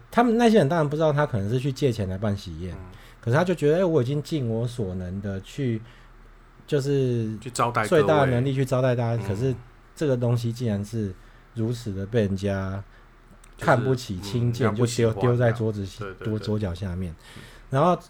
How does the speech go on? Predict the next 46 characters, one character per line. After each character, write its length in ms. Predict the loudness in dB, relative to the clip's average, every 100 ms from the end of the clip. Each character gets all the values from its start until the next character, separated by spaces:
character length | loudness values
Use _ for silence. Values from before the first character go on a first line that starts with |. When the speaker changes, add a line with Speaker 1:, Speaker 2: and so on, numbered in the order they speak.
| -20
Speaker 1:
从 380 | -8 -2 0 0
那 220 | 0 2
一 80 | 0
次， 280 | -4 -6 -2
他 140 | 0
说 160 | 2 2
从 180 | 0 0
那 140 | 0
一 20 |
次 140 | -2 -2
开 80 | -2
始， 60 |
他， 180 | -2 -4 -6
他 200 | -4 -2
这 280 | 2 2 2 -4 -20 -8
三 280 | 2 2
十 160 | 4 -2
瓶 320 | -2 -2 -4 -6
约 120 | -2 0
翰 120 | 2
走 100 | 0
路 80 | 0
红 100 | -2
牌 140 | -2
他 100 | -4
都 140 | -2
没 120 | 0 -2
有 100 | -4
退 220 | -6 -6 -6
掉， 180 | -10 -12 -20 -20 -18
Speaker 2:
嗯。 140 | -14 -14 -4
Speaker 1:
他 100 | -2
就 80 | 0
把 120 | 0
它 100 | 0
留 220 | 0 -2
着。 200 | -4 -10 -12 -14
Speaker 2:
嗯。 160 | -12 -14 -18 -20 -20 -4
Speaker 1:
然 120 | 0
后 80 | 2
他 40 |
就 80 | 2
觉 180 | 2 0
得， 40 |
因 160 | 0 2
为 160 | 2